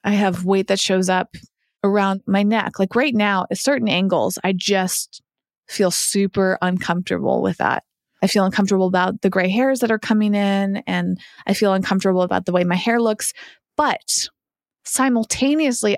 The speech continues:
I feel comfortable. Right now, my hair's up in a bun. I like the way that feels. I have a lot of physical sensitivities, and I just like the sensation of my hair up in a bun, even if it's messy, even if it's not flattering.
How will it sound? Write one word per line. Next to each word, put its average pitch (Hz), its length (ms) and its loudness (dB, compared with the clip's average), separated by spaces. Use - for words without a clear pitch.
I 226 220 0
feel 202 340 0
comfortable. - 640 -4
Right 233 220 2
now, 196 400 0
my 202 100 2
hair's 220 300 0
up 214 120 -2
in 220 100 2
a 202 40 2
bun. 180 380 -2
I 202 180 2
like 220 380 0
the 240 120 2
way 208 180 2
that 185 200 0
feels. - 880 -2
I 202 60 0
have 208 100 2
a 202 40 2
lot 196 320 2
of 190 320 0
physical 208 540 0
sensitivities, 180 1300 0
and 190 580 0
I 208 80 2
just 208 320 -2
like 190 340 -2
the 190 100 4
sensation 185 720 0
of 170 100 -2
my 185 120 0
hair 180 240 0
up 180 100 -2
in 185 80 2
a 185 60 2
bun, 196 180 0
even 190 240 0
if 202 160 -2
it's 214 160 -2
messy, 180 380 0
even 190 260 0
if 185 140 0
it's 180 100 -8
not 180 160 0
flattering. 175 500 -2